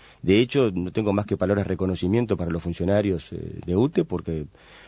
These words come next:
no solamente me permitieron ejercer correctamente, o por lo menos adecuadamente mi gestión, sino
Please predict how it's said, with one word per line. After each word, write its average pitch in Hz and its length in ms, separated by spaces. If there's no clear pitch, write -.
no 104 100
solamente 117 380
me 113 140
permitieron 113 480
ejercer 104 480
correctamente, 107 720
o 85 80
por 87 100
lo 92 80
menos 98 300
adecuadamente 107 600
mi 101 120
gestión, 113 400
sino 113 320